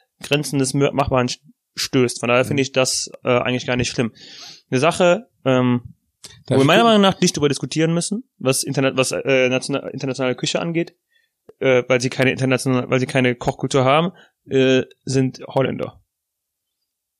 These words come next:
Speaker 2: Ja.
Speaker 1: Ni-, die Nieder-, Niederländer haben meiner Meinung nach keine Kochkultur.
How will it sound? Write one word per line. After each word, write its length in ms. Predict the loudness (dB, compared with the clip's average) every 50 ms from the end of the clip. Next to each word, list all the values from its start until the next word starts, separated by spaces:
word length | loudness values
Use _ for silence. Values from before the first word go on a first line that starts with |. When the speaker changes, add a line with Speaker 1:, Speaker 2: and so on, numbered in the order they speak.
| _ _
Speaker 2:
Ja. 100 | -6 -4
Speaker 1:
Ni-, 220 | -2 -2 -4 -6 _ -4
die 100 | -2 0
Nieder-, 280 | 2 2 2 0 -2 -4 -6
Niederländer 880 | -4 0 0 2 2 2 2 2 0 -2 -2 0 0 -2 -2 -2 -6 _
haben 360 | -4 -2 0 0 0 -2 -2 -2
meiner 260 | 0 0 2 2 2
Meinung 220 | 2 2 2 2
nach 240 | 2 2 0 -2 -4 -10 _ -18 -6
keine 280 | -2 0 0 0 0
Kochkultur. 720 | 0 0 -2 -2 0 0 -2 0 0 0 0 0 0 -2